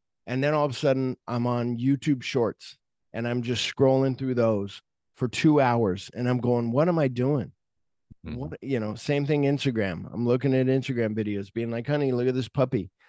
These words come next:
Speaker 1: Honey, look at this lady who fell. Honey, look at
Speaker 2: Well,
Speaker 1: this."
Speaker 2: there's that,
Speaker 1: She's like,
Speaker 2: there's
Speaker 1: "I'm
Speaker 2: that
Speaker 1: done with your game."
Speaker 2: Yeah.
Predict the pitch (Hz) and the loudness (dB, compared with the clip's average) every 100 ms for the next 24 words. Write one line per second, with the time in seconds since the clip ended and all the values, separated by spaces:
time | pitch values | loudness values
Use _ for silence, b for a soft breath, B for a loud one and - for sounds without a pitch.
0 | b 131 131 123 127 131 120 123 127 131 | b -2 2 2 2 2 0 0 2 2
1 | 117 98 107 76 - _ _ 131 123 120 | 0 -2 -6 -10 -14 _ _ -2 0 0
2 | 127 110 113 104 107 101 143 123 113 107 | 2 4 4 2 2 2 2 2 2 2
3 | 107 101 143 151 202 190 226 233 156 131 | 2 4 6 6 4 2 0 2 2 2
4 | 131 151 - _ _ _ _ _ - 85 | 2 -2 -8 _ _ _ _ _ -12 -8
5 | 65 | -8